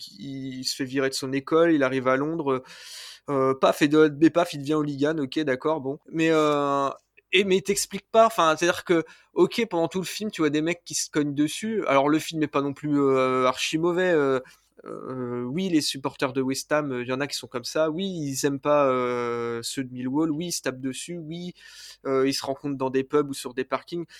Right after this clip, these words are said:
Enfin, tout ça, c'est juste, hein. Mais, euh, t-, à-, on te mon-, montre pas, co-, mais comment, en fait, pourquoi, co-, euh, surtout comment, comment ils ont pu en arriver à devenir, euh, de-, à, violents, enfin,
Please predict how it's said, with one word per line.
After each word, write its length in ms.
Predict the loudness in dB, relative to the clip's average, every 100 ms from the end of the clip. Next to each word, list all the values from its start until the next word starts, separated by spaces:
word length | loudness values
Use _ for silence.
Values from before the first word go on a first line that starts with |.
| _
Enfin, 80 | -2
tout 100 | -2
ça, 140 | -2
c'est 220 | 0 0
juste, 340 | -2 -4 -8 -8
hein. 120 | -8 -10 -20 -20 -20 -4
Mais, 200 | 0 2
euh, 400 | 2 4 2 0 -4 _ _ _
t-, 160 | -14 -4
à-, 220 | -4 -4 -8 -20 -12
on 80 |
te 200 | -12 -2
mon-, 420 | -2 0 -2 0 0
montre 360 | 0 2 2
pas, 220 | 4 2
co-, 220 | 0 -8 -2
mais 80 | -2
comment, 380 | 4 2 2 -4
en 40 |
fait, 240 | -4 -6
pourquoi, 460 | -6 -10 0 0 0 _ -6
co-, 100 | -2
euh, 260 | 2 0
surtout 240 | 0 -6 -6
comment, 420 | 2 2 2 -8 -2
comment 260 | 0 2
ils 140 | 0 -2
ont 80 | -6
pu 220 | -6 -4
en 120 | 0
arriver 500 | 0 -2 0 0 0 -6 -20 -14 -2
à 100 | 0
devenir, 580 | 0 -2 -2 0 0
euh, 840 | 2 2 0 -2 -2 -4 -6 -8 -10
de-, 540 | -12 -18 -18 -14 -8 -4
à, 600 | -4 -4 -4 -6 -6 -8
violents, 320 | -2 0 0
enfin, 300 | 0 -2 -2